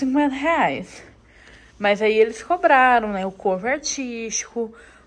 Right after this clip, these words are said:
o serviço da casa, só isso já dá quase setenta reais. É,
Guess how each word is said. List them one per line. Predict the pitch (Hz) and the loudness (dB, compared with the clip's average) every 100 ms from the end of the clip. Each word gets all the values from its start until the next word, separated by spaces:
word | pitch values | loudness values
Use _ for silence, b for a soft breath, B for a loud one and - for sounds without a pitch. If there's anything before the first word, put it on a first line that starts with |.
| - | -14
o | |
serviço | 208 233 208 202 202 - | -4 0 0 0 -8 -6
da | 185 185 | -8 -6
casa, | - 262 247 226 220 | 2 4 4 2 0
só | 220 - 302 | -6 -4 -2
isso | 277 277 | -2 -8
já | - 285 | -6 -4
dá | 285 | -2
quase | 277 269 | -2 -6
setenta | - 359 349 320 | -6 -8 -8 -6
reais. | 339 339 214 170 - - _ _ B B B B B B B B B - | -6 -4 -4 -8 -18 -20 _ _ B B B B B B B B B -4
É, | 220 220 208 202 202 202 202 202 | -2 0 0 0 0 -2 -2 -2